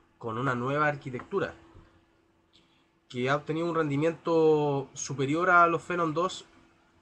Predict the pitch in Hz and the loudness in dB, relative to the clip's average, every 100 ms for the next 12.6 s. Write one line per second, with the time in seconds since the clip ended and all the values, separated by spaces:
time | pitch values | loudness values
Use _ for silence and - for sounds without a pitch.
0 | - 139 131 123 131 151 170 165 165 - | -6 -2 0 0 -2 -2 0 0 -2 -2
1 | 190 - - - _ _ _ _ _ _ | -2 -4 -16 -20 _ _ _ _ _ _
2 | 131 127 127 151 143 131 127 - 156 151 | -4 -2 -2 -2 -2 -2 -6 -6 -4 -2
3 | 147 139 123 - _ _ _ _ _ - | -2 -2 -6 -12 _ _ _ _ _ -12
4 | 123 156 147 - 143 175 113 87 - _ | -8 -6 -6 -4 -2 0 -2 -6 -18 _
5 | _ _ _ _ _ _ _ _ - 165 | _ _ _ _ _ _ _ _ -8 -2
6 | 175 160 190 185 190 - 190 170 - _ | 0 0 -2 0 -2 0 -2 -2 -6 _
7 | _ _ _ _ - 165 196 202 196 190 | _ _ _ _ -8 -6 -6 -4 0 0
8 | 196 190 156 180 180 170 175 208 170 165 | 2 0 0 0 0 0 0 -2 -2 -2
9 | 175 170 143 156 170 - 131 151 156 190 | -4 -4 -2 -2 -4 -8 -4 -4 -4 -4
10 | 185 175 160 147 135 - _ _ - 151 | -2 2 2 2 0 -6 _ _ -10 -4
11 | 139 131 127 117 110 104 110 - _ _ | 0 2 0 0 -2 -6 -12 -20 _ _
12 | 156 139 135 180 - - | -10 -4 0 0 0 -6